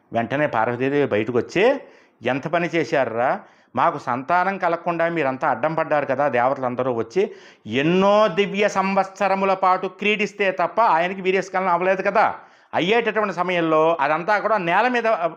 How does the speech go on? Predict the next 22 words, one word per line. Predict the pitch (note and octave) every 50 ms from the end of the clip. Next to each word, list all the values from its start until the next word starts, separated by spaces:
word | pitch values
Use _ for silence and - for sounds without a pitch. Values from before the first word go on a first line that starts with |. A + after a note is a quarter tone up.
| - -
వదిలిపెట్టించేశారు | E3+ F#3 F#3+ F#3+ E3+ F3 E3+ F3 F3 D3+ D#3+ C3 C3+ D#3 C#3 C3
మీరు, | B2 G#2+ G2+ G#2 - - _ - -
నాకు | C#3+ E3 F3 D#3+
సంతానం | E3 - D#3+ D#3+ E3+ - A3 A3+ A#3 A3+
కలగకుండా | G#3 F#3+ F#3 F3 - F3+ F3 G3+ G#3+ -
చేసేశారు, | F#3 D#3 D3+ E3+ D3 E3 D#3 B2+ G#2+ F#2+ - - _ _
సంతాన | - D#3+ E3 E3+ - G#3+ G#3+ G#3+
ఘడియలు | G#3+ F#3 F3+ F#3+ G3 G3
దాటిపోయేలా | D#3+ E3+ E3+ G3 G3 A3+ G3+ G3+ F#3+ F3+ E3 D#3
చేశారు, | C#3+ D3+ C#3 - C3+ G#2+ G2 - _ _ _ _ -
కాబట్టి | - A#2+ C3 B2+ D3 D3 G3+
నేను | F3+ D3+ C#3+ C#3+ D3 C#3
మీకు | C#3 C3 C3+
ఒక | B2+ - D3
శాపవాక్కు | - - - C3+ C3+ E3 F#3 - G#3+ F#3+ D#3+ C#3+ C3+ - - E3+
విడిచిపెడుతున్నా, | C#3+ C#3+ C3+ C3 C#3+ C3 C3+ C3 A#2+ - - B2+ B2+ C3+ B2+ G#2+ - - - - - -
ఈ | A#2+ C3+ D#3+ F#3+ G#3 G#3+
రోజు | A3 A3 A3 G#3+ G#3 F3+ G#3
నుండి | G3+ G3+ G3 F#3+ F#3+ F3+ G3 G#3 A3+
దేవతలకి | G3+ C#3+ C#3 D3+ E3 F3+ G3+ G#3 G#3 G#3 F#3+ F3+ E3+ E3+ G#3+ A3+
సంతానము | A3 - E3 E3+ F#3 F3+ - F#3+ F3+ F3 E3 E3 D#3+ D#3+ F3 G#3+ A#3
కలగదు | - - D3+ C#3+ C#3+ D3 C#3+ C3 B2+ A#2+ A#2 E3 F#3+ G3 E3+ C3 G#2+ -